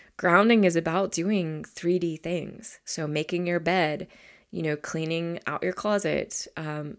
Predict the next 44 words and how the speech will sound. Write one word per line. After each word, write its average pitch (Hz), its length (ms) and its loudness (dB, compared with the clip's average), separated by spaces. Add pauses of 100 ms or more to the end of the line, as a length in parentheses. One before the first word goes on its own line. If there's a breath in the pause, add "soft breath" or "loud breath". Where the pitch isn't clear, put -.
these 175 240 0
sorts 185 220 -2
of 165 80 -6
things. 147 200 -4
If 165 140 -4
you 180 100 4
are 175 120 4
feeling 175 480 2
really 165 440 2
discombobulated 160 1200 0
or 160 60 -8
confused 175 840 0
or, 156 280 -2 (760 loud breath)
you 180 160 -2
know, 160 300 -2 (720)
tons 185 320 0
of 170 80 0
energy, 170 580 0
like, 156 480 -2 (120)
go 165 220 4
do 185 160 0
something 185 380 -2
productive 185 640 -2
with - 200 -2
it - 280 -2
that - 160 -2
you'll 165 160 0
thank 170 280 -6
yourself 170 400 -2
for 170 240 0
afterwards. 147 580 -4
Like, 147 320 -4
I 160 100 2
don't 190 120 4
know 208 80 4
about 196 220 2
you, 196 240 0
but 151 280 2 (460 loud breath)
I 185 140 -2
never 151 420 4
regret 139 480 -4
cleaning 147 300 -4
my 143 100 -4
bathroom 143 580 2